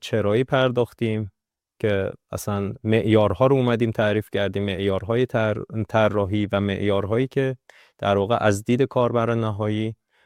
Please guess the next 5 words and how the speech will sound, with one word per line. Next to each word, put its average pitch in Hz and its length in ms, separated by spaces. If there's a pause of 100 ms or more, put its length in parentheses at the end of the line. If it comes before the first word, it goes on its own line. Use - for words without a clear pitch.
(140)
مهم 110 320
هستن. 107 600 (380)
توی 139 160
فاز 139 380
چگونگی 120 800